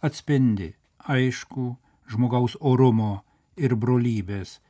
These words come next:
pripažinimą, kuris atitinka pačios bažnyčios įsipareigojimą siekti visapusiško žmogaus vystymosi ir raginimą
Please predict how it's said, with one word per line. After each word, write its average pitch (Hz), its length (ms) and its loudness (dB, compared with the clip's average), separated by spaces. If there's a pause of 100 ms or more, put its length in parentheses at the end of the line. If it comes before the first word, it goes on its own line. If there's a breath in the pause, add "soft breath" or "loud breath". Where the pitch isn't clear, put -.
(180)
pripažinimą, 107 840 -4 (200 soft breath)
kuris 104 380 -8
atitinka 123 720 -8
pačios 95 540 -6
bažnyčios 117 640 -2
įsipareigojimą 104 920 -4
siekti 101 600 -8
visapusiško 139 1040 -4
žmogaus 120 500 -2
vystymosi 110 840 -4 (580 soft breath)
ir 139 160 0 (220)
raginimą 104 720 -2